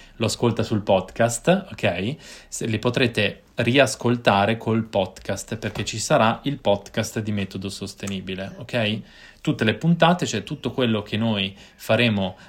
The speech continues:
anche nel live, eh, del lunedì alle ventuno, lo potrete riascoltare sul podcast.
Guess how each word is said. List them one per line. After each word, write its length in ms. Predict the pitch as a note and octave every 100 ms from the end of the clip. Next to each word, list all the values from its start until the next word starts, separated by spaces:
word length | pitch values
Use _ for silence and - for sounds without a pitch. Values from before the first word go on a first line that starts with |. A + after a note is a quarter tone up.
| -
anche 280 | A#2+ A#2 A2
nel 180 | G#2 A2
live, 720 | A2+ G2+ G2 F2+ F#2+ F#2+ -
eh, 240 | G2+ F#2+
del 220 | F#2 G#2+ G2
lunedì 600 | G2 A2 B2+ A2+ F3 G3
alle 160 | G#2+ G#2
ventuno, 680 | F3 F#3 G#2 G#2 D#3 A3+ - - _
lo 120 | C3+
potrete 400 | F#3 F3 B2 D#3
riascoltare 920 | C3 G#2+ - F#3+ - F#2 G2 C#3 - _ _
sul 260 | - - B2+
podcast. 600 | G2 - - F3 -